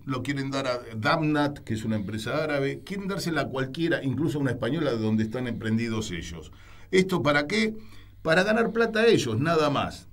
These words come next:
P-, después, la unidad. Vos sabés que el, el M, el M, el M R O es el mantenimiento, reparaciones, o-, de operativo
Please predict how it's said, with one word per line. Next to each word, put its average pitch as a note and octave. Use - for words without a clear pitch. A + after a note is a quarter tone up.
P-, F3
después, E3
la C3
unidad. F3
Vos G#3+
sabés B3
que D#3+
el, C#3+
el C#3
M, G3
el C3+
M, C3+
el G#2+
M D3+
R C3
O A2+
es A2+
el G2
mantenimiento, A#2
reparaciones, G#2+
o-, A2+
de G2
operativo A2